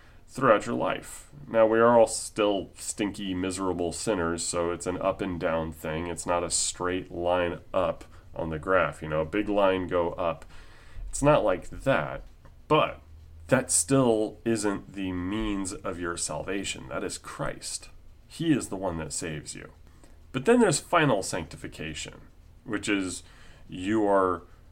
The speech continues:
sealed forever as a saint because your mortal coil has been shed, you have fought the good fight, you have won the battle, you've gone through the war your entire life,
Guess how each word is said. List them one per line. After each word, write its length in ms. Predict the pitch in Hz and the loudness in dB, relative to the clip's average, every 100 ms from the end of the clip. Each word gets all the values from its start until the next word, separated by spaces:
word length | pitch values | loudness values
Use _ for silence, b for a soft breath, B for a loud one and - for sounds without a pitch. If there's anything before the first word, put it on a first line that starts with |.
| - - | -20 -8
sealed 760 | - - - - 147 131 120 | -4 -2 0 6 8 8 4
forever 520 | - 113 104 92 95 | 2 4 4 4 2
as 160 | 90 85 | 0 -2
a 60 | 90 | -6
saint 380 | - 95 82 | -4 -4 -4
because 520 | 80 82 92 85 - - | -8 -6 -6 -2 -4 -6
your 340 | 85 82 80 | -8 -4 -4
mortal 380 | 80 107 117 107 | 0 2 4 2
coil 440 | - 110 110 107 98 | 0 2 4 4 0
has 260 | 87 82 | -4 -6
been 260 | - 85 80 | -6 -6 -6
shed, 420 | - - 131 143 | -8 0 2 2
you 180 | 95 87 | -4 -6
have 140 | 78 | -8
fought 340 | - 92 82 - | -6 -6 -6 -8
the 80 | |
good 240 | 82 92 80 | -6 -6 -6
fight, 360 | - 117 156 | 0 2 2
you 160 | 117 92 | -2 -6
have 200 | 85 80 | -8 -8
won 340 | 85 95 98 | -2 0 0
the 100 | 90 | -4
battle, 460 | 80 95 117 147 151 | -4 0 2 4 2
you've 300 | 110 92 78 | 0 -4 -4
gone 320 | 98 101 104 | 2 4 2
through 260 | 95 110 107 | 0 2 2
the 80 | 98 | 0
war 300 | 98 110 123 | 2 4 6
your 220 | 107 98 | 4 2
entire 520 | 92 90 95 104 95 | -2 -6 -4 -2 0
life, 340 | 90 117 139 | 2 2 2